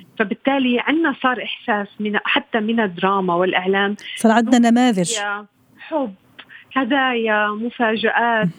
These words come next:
Speaker 2: <laughs>
Speaker 1: الحياة الواقعية هي أبعد ما يكون عن كل ما يذاع. الحياة
Speaker 2: مهم.
Speaker 1: الواقعية هي مسؤوليات،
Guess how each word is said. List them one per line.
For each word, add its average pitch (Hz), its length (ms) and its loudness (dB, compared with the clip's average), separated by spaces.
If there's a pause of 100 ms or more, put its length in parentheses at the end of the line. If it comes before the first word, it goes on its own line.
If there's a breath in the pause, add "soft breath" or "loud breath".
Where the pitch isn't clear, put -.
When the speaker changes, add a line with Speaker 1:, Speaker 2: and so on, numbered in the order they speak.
Speaker 2:
<laughs> - 160 -12
Speaker 1:
الحياة 240 420 -2
الواقعية 214 540 0
هي 208 260 0 (280)
أبعد 226 220 0 (100)
ما 330 160 0
يكون 311 600 0
عن 208 200 -2
كل 208 260 -2
ما 175 120 -2
يذاع. 160 360 0 (420 loud breath)
الحياة - 260 0
Speaker 2:
مهم. 170 100 -6
Speaker 1:
الواقعية 214 500 0
هي 208 200 0
مسؤوليات، 196 720 -2